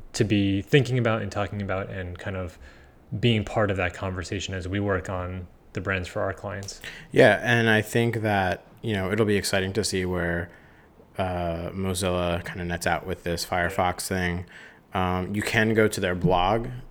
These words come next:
Speaker 2: right now and you can actually read all the people, like, all the comments. They literally just <laughs> are using the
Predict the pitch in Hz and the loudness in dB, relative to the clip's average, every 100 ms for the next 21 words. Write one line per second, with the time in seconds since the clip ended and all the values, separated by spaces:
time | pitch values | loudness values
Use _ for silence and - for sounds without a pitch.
0 | - 95 87 90 104 98 92 92 - 87 | -2 0 0 0 0 0 -2 -4 -2 -2
1 | 87 90 - 92 85 90 95 92 92 92 | 0 -2 -2 -2 -2 0 0 2 0 -2
2 | - 92 87 92 90 101 95 92 - 92 | -6 -10 -8 -8 -6 -2 -2 -2 -4 -2
3 | 113 160 - - - - - - - 104 | -2 -2 -6 -8 -10 -18 -20 -12 0 2
4 | 104 113 113 117 110 98 92 - - - | 4 4 6 6 6 2 -2 -6 -10 -18
5 | - - 87 147 117 - 135 127 127 123 | -12 -4 2 4 6 6 6 6 4 2
6 | 113 107 | 0 0